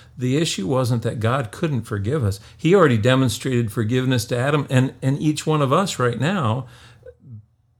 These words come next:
by just the nature of who he is. He's willing and can and does and has forgiven mankind. The problem is, the problem is this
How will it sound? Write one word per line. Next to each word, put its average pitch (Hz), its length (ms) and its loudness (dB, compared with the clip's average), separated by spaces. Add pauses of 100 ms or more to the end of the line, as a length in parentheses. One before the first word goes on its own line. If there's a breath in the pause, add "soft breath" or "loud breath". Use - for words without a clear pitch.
(180)
by 127 440 0 (140)
just 135 280 -2
the 131 80 0
nature 117 340 2
of 98 100 -2
who 107 140 0
he 104 140 2
is. 143 260 -4 (440 loud breath)
He's 147 240 0
willing 135 580 4
and 120 220 2
can 165 400 0
and 120 200 2
does 139 420 0
and 117 180 0
has 180 400 -2
forgiven 120 640 0
mankind. 104 640 2 (240 loud breath)
The 107 100 -4
problem 143 560 0
is, 113 320 -2
the 120 60 -8
problem 147 420 -2
is 104 200 0
this 113 260 -4